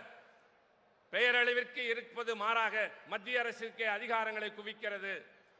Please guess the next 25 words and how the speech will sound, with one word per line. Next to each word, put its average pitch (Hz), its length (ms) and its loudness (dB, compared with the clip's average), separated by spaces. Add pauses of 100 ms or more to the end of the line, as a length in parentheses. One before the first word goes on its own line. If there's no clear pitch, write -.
(280)
அந்த 175 240 -6
அரசியல் 240 420 0
சட்டத்தின் 233 520 -4
கீழே 226 240 0 (120)
இயங்குகிற 226 360 0 (540)
ஒரு 180 100 -10 (100)
மாநிலத்தின் 247 580 0 (160)
முதலமைச்சராக 233 680 -2
இருக்கிறேன் 214 380 -4
என்பதில் 202 320 -6
எனக்கு 180 220 -12
மகிழ்ச்சி 247 380 -2
இல்லை 208 180 -4
என்றாரே, 185 380 -2 (380)
அதை 165 160 -8 (160)
உணர்ந்து 226 360 0 (200)
அதே 202 200 2 (140)
அனுபவத்தின் 214 580 -2
அடிப்படையில் 190 520 -4
தான் 254 180 2 (580)
இன்றைக்கு 196 320 -2
நம்முடைய 175 260 -4 (140)
தலைவர் 214 360 0
அவர்கள் 214 300 0 (580)
இந்த 175 120 -6